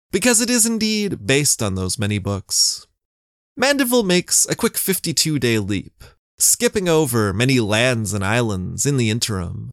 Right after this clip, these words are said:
about which he says it would be too prolix to describe. And he lands on a place called Lamary, from the medieval Arabic word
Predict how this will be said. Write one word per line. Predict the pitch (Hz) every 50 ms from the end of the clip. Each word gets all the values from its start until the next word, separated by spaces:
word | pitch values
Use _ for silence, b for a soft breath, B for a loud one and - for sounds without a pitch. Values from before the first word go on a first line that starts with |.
| - _ _
about | - 185 180 233 240 220 190
which | 190 220 220 - -
he | 220 208
says | 185 - - 170 160 156 156 156 147 147 - -
it | - 165
would | 214 226 185
be | 208 196
too | 180 - - 202 175
prolix | - - 156 165 170 156 110 73 73 - - - -
to | - 123
describe. | - - - - - - 101 110 120 123 98 - - - - - - _ _ _ _ _ _ _ _ _ -
And | - 196 220
he | 226 220
lands | 214 208 202 220 226 226 226 220 -
on | 220 208
a | 202
place | - - 135 123 127 143 - - -
called | - 151 139 123 98
Lamary, | 104 101 107 120 127 117 98 80 87 110 - - 113 120 131 131 - B B 196 190 B
from | - 214 220 196 160
the | 139
medieval | 123 123 113 117 117 110 92 110 104 98
Arabic | - 113 151 165 139 104 110 107 - -
word | 110 107 104 101 101 98 101 95 -